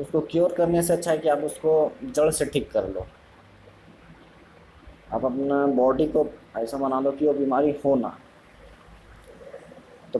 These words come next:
prevention is better than cure। Last है दोस्तों, excess is everything is bad, अति सर्वत्र वर्जियत। दोस्तों ये बहुत ही ज़्यादा important proverbs है जो कि संस्कृत में है। कुछ भी काम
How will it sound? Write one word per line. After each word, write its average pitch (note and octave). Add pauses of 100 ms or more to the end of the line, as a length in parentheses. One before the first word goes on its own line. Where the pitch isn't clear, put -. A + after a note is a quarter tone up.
prevention C3+
is C3+ (100)
better C3+
than C#3
cure। F#2+ (1500)
Last D3
है D#3+
दोस्तों, C3 (520)
excess D#3+
is D#3+ (160)
everything D3
is A2+ (100)
bad, G2 (200)
अति E3+
सर्वत्र C#3 (300)
वर्जियत। B2 (380)
दोस्तों C#3
ये C#3+
बहुत C3
ही C#3
ज़्यादा B2 (100)
important C#3 (180)
proverbs B2
है B2+ (260)
जो A#2
कि A#2+
संस्कृत C3
में B2+
है। C3
कुछ D3+
भी D3 (420)
काम B2+